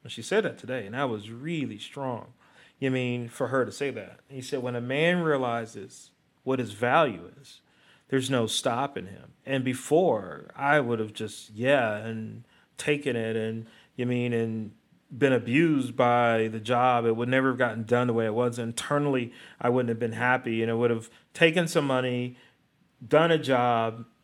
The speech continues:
and not happy about what I did after taking money and paying bills and things like that. What a horrible way to live when you really think about that.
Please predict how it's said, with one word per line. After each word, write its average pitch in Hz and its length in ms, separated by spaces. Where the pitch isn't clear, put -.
and 123 180
not 127 220
happy 127 360
about 110 520
what 127 200
I 113 80
did 113 420
after 147 340
taking 131 320
money 120 260
and 113 100
paying 113 260
bills 113 220
and 104 100
things 110 180
like 107 140
that. 107 160
What 165 160
a 110 80
horrible 131 320
way 120 120
to 117 60
live 117 160
when 117 140
you 107 160
really 113 220
think 117 200
about 110 240
that. 110 240